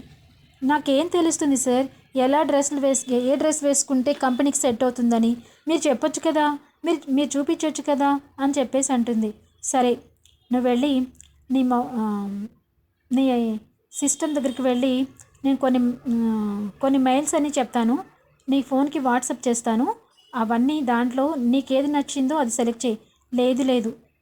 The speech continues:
మీరే నచ్చింది సెలెక్ట్ చేయండి, మీరే ఆర్డర్ పెట్టండి, నాకు వస్తుంది కదా" అని చెప్పి అంటుంది. "అంటే ఆర్డర్ పెడితే నాకు నచ్చితే నువ్వు వేసుకుంటావా?" "ఖచ్చితంగా వేసుకుంటాను, మీరు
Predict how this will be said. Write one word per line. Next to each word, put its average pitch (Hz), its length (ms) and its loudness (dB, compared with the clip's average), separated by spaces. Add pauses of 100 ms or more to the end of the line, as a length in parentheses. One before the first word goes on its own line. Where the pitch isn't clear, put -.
మీరే 247 380 2
నచ్చింది 277 420 0
సెలెక్ట్ 262 380 -2
చేయండి, 247 360 2 (400)
మీరే 247 380 4
ఆర్డర్ 254 340 2
పెట్టండి, 240 500 0 (400)
నాకు 254 240 -2
వస్తుంది 285 360 0
కదా" 254 280 0 (380)
అని 285 200 2
చెప్పి 262 240 0
అంటుంది. 240 420 2 (560)
"అంటే 262 440 2 (540)
ఆర్డర్ 247 380 0
పెడితే 294 300 0 (520)
నాకు 247 220 0
నచ్చితే 254 320 0
నువ్వు 269 200 2
వేసుకుంటావా?" 247 580 0 (480)
"ఖచ్చితంగా 269 500 0
వేసుకుంటాను, 277 720 0 (560)
మీరు 240 200 0